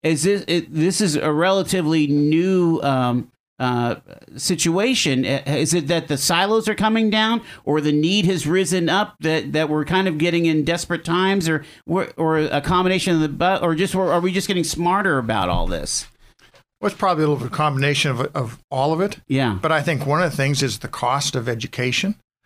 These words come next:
Speaker 2: I think the cost of education are driving parents and people to, to think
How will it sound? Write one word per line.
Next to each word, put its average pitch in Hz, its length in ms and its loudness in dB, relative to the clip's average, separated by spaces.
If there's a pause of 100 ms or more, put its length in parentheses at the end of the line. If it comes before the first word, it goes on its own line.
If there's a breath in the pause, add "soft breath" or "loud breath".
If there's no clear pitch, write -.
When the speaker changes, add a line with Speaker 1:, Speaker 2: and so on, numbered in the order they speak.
(180)
Speaker 2:
I 139 160 -2
think 143 240 -2
the 135 80 -6
cost 156 380 -2
of 135 100 0
education 135 720 0
are 135 140 -2
driving 135 760 0 (460 soft breath)
parents 139 480 2
and 120 100 0
people 139 280 0
to, 120 360 -2 (300 soft breath)
to 135 100 -4
think - 600 -4